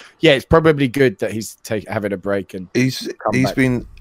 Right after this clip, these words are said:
Speaker 2: heavily, heavily harmed by not having Lio Rush there with him.
Speaker 1: Yeah.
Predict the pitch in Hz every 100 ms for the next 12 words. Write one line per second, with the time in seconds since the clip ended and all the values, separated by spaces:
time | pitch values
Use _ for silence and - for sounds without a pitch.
0 | - - 135 131 123 120 113 - - 117
1 | 117 110 101 92 101 95 90 90 92 90
2 | 90 - 92 90 90 87 85 85 - -
3 | - 73 - - - _ _ _ _ _
4 | _ _ _ 92 78